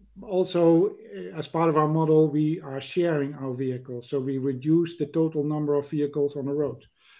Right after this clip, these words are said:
Uh, with the reduction of, um, vehicles, we reduce the parking spaces, uh, with a factor ten, which ultimately, uh, frees up, uh, twice the area of,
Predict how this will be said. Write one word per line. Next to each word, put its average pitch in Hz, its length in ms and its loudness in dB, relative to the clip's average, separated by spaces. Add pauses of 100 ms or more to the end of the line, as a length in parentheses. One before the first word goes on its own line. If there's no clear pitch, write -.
(960)
Uh, 156 160 6
with 156 200 10
the 156 80 8
reduction 160 480 4
of, 147 260 -2
um, 147 580 8
vehicles, 151 540 6
we 143 140 4
reduce 139 400 2
the - 80 -12
parking 180 440 -4
spaces, 175 840 -2
uh, 165 160 2
with 156 160 2
a 156 80 0
factor 165 460 -8
ten, 170 360 -4 (200)
which 143 440 0 (340)
ultimately, 151 760 0
uh, 147 300 6
frees 151 360 0
up, 151 260 -4 (120)
uh, 143 320 0
twice 156 400 -2
the 151 400 4
area 147 280 4
of, 135 320 -4